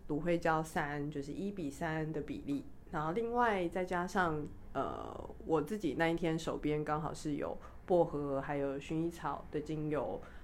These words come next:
那比例的话，我们浓度大概是控制在，呃，因为是使用在身体上，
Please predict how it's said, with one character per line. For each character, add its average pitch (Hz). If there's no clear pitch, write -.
那 190
比 170
例 226
的 170
话， 180
我 165
们 143
浓 156
度 202
大 185
概 170
是 170
控 165
制 151
在， 151
呃， 165
因 185
为 208
是 208
使 147
用 143
在 180
身 190
体 -
上， -